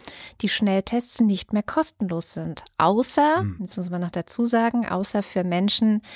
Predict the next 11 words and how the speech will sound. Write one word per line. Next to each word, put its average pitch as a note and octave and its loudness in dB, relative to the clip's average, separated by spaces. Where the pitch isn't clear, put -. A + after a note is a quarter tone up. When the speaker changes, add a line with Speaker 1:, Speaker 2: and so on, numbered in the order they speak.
Speaker 1:
die A3 4
sich G3 0
aus F#3+ 2
den F#3 2
unterschiedlichsten F#3+ 0
Gründen F3+ 0
nicht F3 0
impfen F#3 0
lassen E3 0
können. E3+ 0
So, - -2